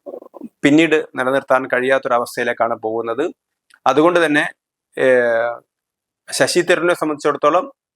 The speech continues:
കോൺഗ്രസിന്റെ നേതൃത്വം ഏറ്റെടുത്തുകൊണ്ട് കേരളത്തിലെ മുഖ്യമന്ത്രിയാവുക എന്ന കാര്യത്തിൽ അദ്ദേഹം ഒരു വിട്ടുവീഴ്ചയ്ക്കും തയ്യാറാവുന്നില്ല എന്ന സമീപനമാണ് നമുക്ക് ഈ അടുത്ത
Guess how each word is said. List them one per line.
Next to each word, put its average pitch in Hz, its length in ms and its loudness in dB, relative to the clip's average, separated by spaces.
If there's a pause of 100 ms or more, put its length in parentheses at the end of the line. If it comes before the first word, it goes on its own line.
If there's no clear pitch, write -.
(380)
കോൺഗ്രസിന്റെ 143 640 0
നേതൃത്വം 139 520 -2
ഏറ്റെടുത്തുകൊണ്ട് 131 540 -2 (100)
കേരളത്തിലെ 127 360 0
മുഖ്യമന്ത്രിയാവുക 127 840 -2
എന്ന 127 380 -4
കാര്യത്തിൽ 127 360 -2
അദ്ദേഹം 120 300 -2 (480)
ഒരു 151 160 4
വിട്ടുവീഴ്ചയ്ക്കും 175 720 0
തയ്യാറാവുന്നില്ല 127 800 0 (120)
എന്ന 139 340 -4 (200)
സമീപനമാണ് 127 520 -2
നമുക്ക് 117 240 -8
ഈ 123 140 -4
അടുത്ത 123 300 -4